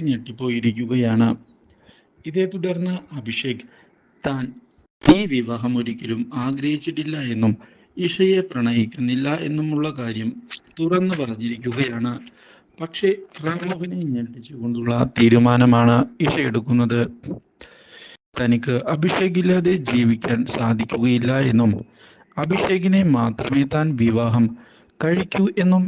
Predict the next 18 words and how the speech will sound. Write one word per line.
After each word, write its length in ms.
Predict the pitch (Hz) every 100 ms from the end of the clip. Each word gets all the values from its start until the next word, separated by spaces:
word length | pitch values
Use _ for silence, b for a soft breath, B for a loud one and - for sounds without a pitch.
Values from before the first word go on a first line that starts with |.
| 151
വ്യക്തമാക്കുന്ന 800 | 120 - - 151 123 117 120 117 120 104 - B B B -
നമ്മുടെ 680 | 127 127 139 151 113 113 123 - - - -
ഇഷ 120 | - 123 120 - - 165
ഇതേ 180 | 190 190 139
തുടർന്ന് 480 | 120 117 107 123 113 - B B B B _ -
താൻ 160 | 120 120 - - _ 151
ആത്മഹത്യ 520 | 165 - 180 180 - -
ചെയ്യും 320 | - 135 143 175 -
എന്നുള്ള 280 | 165 165 160 127
കാര്യം 280 | 123 113 117 - 143
അറിയിക്കുകയും 600 | 123 139 - 120 117 117 127
ചെയ്തിരിക്കുകയാണ്. 960 | 131 117 117 113 - 117 123 120 123 160 - B B B B -
ഇതോടെ 340 | 123 123 120 123 - B B B _ _ - - 170
അതൊന്നും 380 | 185 196 202 196 156
വിശ്വസിക്കാതെ 720 | 127 123 113 120 123 117 120 120 143
മുന്നോട്ട് 420 | 139 156 170 170 156
പോവുകയാണ് 720 | 131 110 113 135 123 113 120 120 - -
റാംമോഹൻ. 560 | 117 117 120 120 120